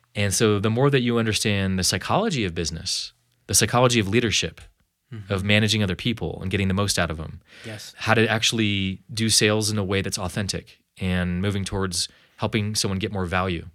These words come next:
Speaker 1: or even the psychology of your customer or your marketing.
Speaker 2: Yeah.
Speaker 1: And
Speaker 2: Uh,
Speaker 1: it's, it's every part of business has psychology in it. I could not, not see it.
Speaker 2: Mm-hmm.
Speaker 1: And so it gave me a,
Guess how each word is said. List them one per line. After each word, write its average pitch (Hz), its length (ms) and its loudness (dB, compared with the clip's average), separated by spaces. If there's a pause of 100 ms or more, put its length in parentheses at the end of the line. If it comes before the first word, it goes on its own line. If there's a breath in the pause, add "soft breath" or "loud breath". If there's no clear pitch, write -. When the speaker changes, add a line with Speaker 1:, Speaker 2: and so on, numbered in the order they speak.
(320)
Speaker 1:
or 131 120 4
even 131 160 2
the 120 60 2
psychology 117 680 0
of 107 220 -2
your 104 180 -2
customer - 560 -6 (640)
or 98 400 0
your 104 140 -6
marketing. 95 560 -2 (180)
Speaker 2:
Yeah. 117 440 -6 (120)
Speaker 1:
And 117 180 2
Speaker 2:
Uh, 117 140 0
Speaker 1:
it's, 110 140 0
it's - 340 6
every 143 240 6
part 135 260 4
of 113 80 0
business 117 460 0
has 101 220 0
psychology 113 480 2
in 85 100 0
it. - 100 -4
I 90 40 -2
could 107 200 -2
not, 98 300 0
not 98 240 0
see 135 160 2
it. 107 140 0
Speaker 2:
Mm-hmm. 123 380 -6 (300 loud breath)
Speaker 1:
And 110 140 0
so 120 160 8
it 107 100 8
gave 123 160 6
me 117 120 4
a, 87 120 0